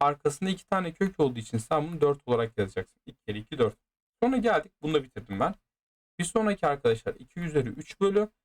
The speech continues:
Arkasında bir tane köküm var. O da kareköktür. Tabanlar aynısı. Üstleri topladığımızda iki üzeri bir bölü sekiz artı. Burası bir bölü iki yapar. Artı burası da üç bölü iki geldi. Sonra arkadaşlar bunların gelip paydasını eşleyelim.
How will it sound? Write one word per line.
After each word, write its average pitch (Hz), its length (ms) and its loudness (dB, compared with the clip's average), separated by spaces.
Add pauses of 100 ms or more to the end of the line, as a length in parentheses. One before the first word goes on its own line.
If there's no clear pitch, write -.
(280)
Arkasında 185 500 2
bir 220 100 -2
tane 165 300 0
köküm 123 360 -6
var. 165 120 2
O - 160 -4
da 143 120 0
kareköktür. - 600 -6 (460)
Tabanlar 196 400 0
aynısı. 117 420 -6
Üstleri - 380 -4
topladığımızda 135 720 -2
iki - 240 -10
üzeri 127 360 -2
bir 135 180 -8
bölü 131 160 0
sekiz 160 380 -6
artı. 151 480 0 (680)
Burası 147 300 0
bir 139 200 -2
bölü 120 160 0
iki - 240 -6
yapar. 98 400 -4
Artı 151 600 0
burası 135 320 -2
da 113 60 2
üç - 320 -14
bölü 131 160 -4
iki 120 220 -6
geldi. 98 380 -4 (680)
Sonra 220 240 4
arkadaşlar 131 640 0
bunların 165 300 0
gelip 165 300 -4
paydasını 160 440 -2
eşleyelim. 127 420 -4